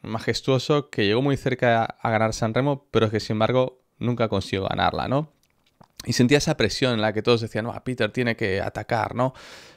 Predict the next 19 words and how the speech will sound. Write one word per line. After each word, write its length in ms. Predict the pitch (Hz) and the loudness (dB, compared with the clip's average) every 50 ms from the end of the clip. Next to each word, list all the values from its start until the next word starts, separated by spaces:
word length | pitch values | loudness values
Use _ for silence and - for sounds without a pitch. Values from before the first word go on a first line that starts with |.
| _ - | _ 0
Y 60 | - | 0
al 80 | 117 107 | 0 2
final 220 | - 131 139 131 | 4 2 2 2
todo 100 | - 147 | 2 0
el 60 | 139 | 0
mundo 140 | 135 135 131 | 0 -2 -4
esperaba 280 | 123 - - 131 131 127 | -4 0 2 4 4 4
ese 140 | - - | 2 0
ataque 500 | 123 117 135 131 123 - 135 127 127 120 | -2 0 0 0 0 0 0 2 2 2
y, 300 | 113 110 107 98 95 101 101 | 2 0 0 -2 -4 -2 -2
y 60 | 98 | 0
al 240 | 98 101 98 - 107 | 0 -2 -2 -6 -10
final 460 | - - - 117 110 120 123 127 113 | -8 -4 -2 0 0 2 2 2 2
el 180 | 113 113 107 - | 0 0 -2 0
terreno 640 | - 120 120 - 131 131 131 127 123 117 113 113 | 0 0 2 2 4 4 4 4 2 0 0 -2
de 240 | 113 117 120 127 127 | 0 0 2 2 4
la 120 | 120 120 113 | 4 2 0
San 240 | - - 110 110 | 0 -2 -4 -2
Remo 600 | 110 - 120 123 123 123 123 120 120 113 110 - | 0 -2 -2 0 0 0 -2 -2 -2 -4 -6 -10